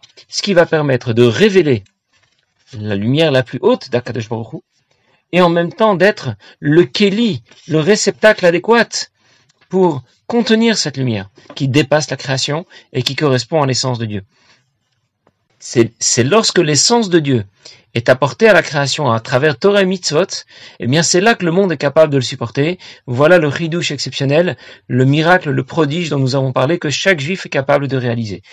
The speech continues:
Alors dans les mots, voilà, Zénatan Akadosh Baruch Hu, les Israël et Torah, Shinikret, Oz, Vekoach. Cette raison qu'Akadosh Baruch Hu a donné au Bnei Israël la Torah.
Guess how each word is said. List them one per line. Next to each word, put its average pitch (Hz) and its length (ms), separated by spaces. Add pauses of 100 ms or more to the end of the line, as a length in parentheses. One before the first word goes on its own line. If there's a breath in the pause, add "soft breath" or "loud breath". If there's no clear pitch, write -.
(200 loud breath)
Alors 139 140
dans 180 100
les 160 80
mots, 107 160 (340 soft breath)
voilà, 117 140
Zénatan 143 400
Akadosh 143 260
Baruch 143 240
Hu, 151 240 (240)
les 131 120
Israël 143 340
et 139 180
Torah, 143 300
Shinikret, 139 400 (100)
Oz, 160 280
Vekoach. 123 480 (300 loud breath)
Cette 185 200
raison 160 300
qu'Akadosh 151 360
Baruch 143 220
Hu 170 80
a 147 40
donné 143 200
au 151 40
Bnei 143 160
Israël 143 260
la 135 80
Torah. 123 300